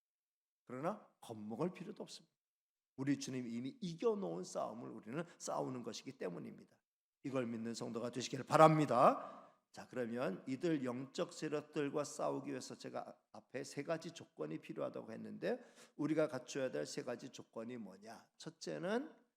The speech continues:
내가 먼저 강해야 돼요. 내가 먼저. 내가 먼저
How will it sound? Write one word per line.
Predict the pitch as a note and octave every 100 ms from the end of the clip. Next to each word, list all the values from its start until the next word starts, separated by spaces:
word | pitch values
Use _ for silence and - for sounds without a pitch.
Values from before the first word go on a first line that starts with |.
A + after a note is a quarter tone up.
| _ _ _
내가 | - - F#3+ F#3+
먼저 | D3 B2+ -
강해야 | - -
돼요. | - - _ _ _ -
내가 | - A2+
먼저. | A2+ - _ _ _ _ _ -
내가 | C3+ D#3
먼저 | D3+ D3 E3+